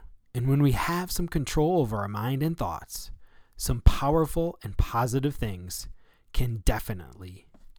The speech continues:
happen. Today, I have seven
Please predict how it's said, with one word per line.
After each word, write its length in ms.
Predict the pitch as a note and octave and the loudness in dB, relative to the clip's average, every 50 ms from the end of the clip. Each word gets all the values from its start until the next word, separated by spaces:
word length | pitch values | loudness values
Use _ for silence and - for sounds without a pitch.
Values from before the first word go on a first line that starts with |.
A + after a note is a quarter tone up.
| - - | -18 -16
happen. 500 | - - F3+ E3+ - - - - - - - - - - - - - - - - - - - - - - - - - | -12 -12 -12 -12 -12 -14 -14 -16 -20 -20 -20 -20 -18 -18 -20 -16 -14 -14 -14 -14 -14 -16 -16 -18 -20 -20 -18 -16 0
Today, 600 | - - C#3 C3 E3 A3+ G#3 - - - - - - - - - - - | 6 6 8 8 8 6 4 2 0 -4 -10 -14 -18 -20 -20 -18 -12 0
I 120 | - E3 G3+ | 4 6 6
have 280 | F3+ C3 G2+ F2+ F2 | 8 6 4 4 2
seven 720 | - - - - - C#3+ C#3 D3 E3 F3+ F#3+ G3 G3 G3+ | 4 4 6 6 6 4 4 4 4 2 2 0 -2 -6